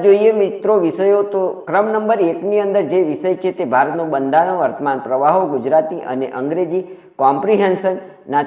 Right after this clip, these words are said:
ત્રીસ ગુણના પ્રશ્નો પૂછવામાં આવશે. નંબર બે ની અંદર જે વિષય છે તે સંબંધિત વિષય અને તેની ઉપયોગિતાને લગતા પ્રશ્નો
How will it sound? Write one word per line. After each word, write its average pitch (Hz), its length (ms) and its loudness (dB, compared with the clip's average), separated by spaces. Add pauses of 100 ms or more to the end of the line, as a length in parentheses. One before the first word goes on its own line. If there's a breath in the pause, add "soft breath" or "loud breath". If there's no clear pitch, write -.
ત્રીસ 240 300 -2
ગુણના 156 340 0
પ્રશ્નો 120 280 -6
પૂછવામાં 175 520 0
આવશે. 180 220 -2
નંબર 226 360 -2
બે 190 140 4
ની 233 160 0
અંદર 233 260 0
જે 208 120 6
વિષય 196 320 2
છે 196 140 0
તે 190 180 -2
સંબંધિત 180 560 2 (120)
વિષય 180 260 2 (160)
અને 170 160 0
તેની 170 420 -2
ઉપયોગિતાને 180 640 0
લગતા 139 380 0
પ્રશ્નો 147 400 -4